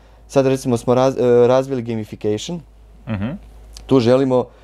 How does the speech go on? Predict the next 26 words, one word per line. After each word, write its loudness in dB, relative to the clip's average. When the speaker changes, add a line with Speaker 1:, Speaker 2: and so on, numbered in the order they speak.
Speaker 1:
baš 2
povezat 2
taj -2
offline -2
moment 0
na 0
online. -4
A -8
kako 0
to 0
funkcionira? -2
Unutar 2
vozila 0
sa -2
klijentom 0
razvijemo 0
jedinstvenu -4
igricu. -6
Karikiram, 2
to -2
može 0
biti, 0
ono, 0
full -2
personalizirani -2
memory 0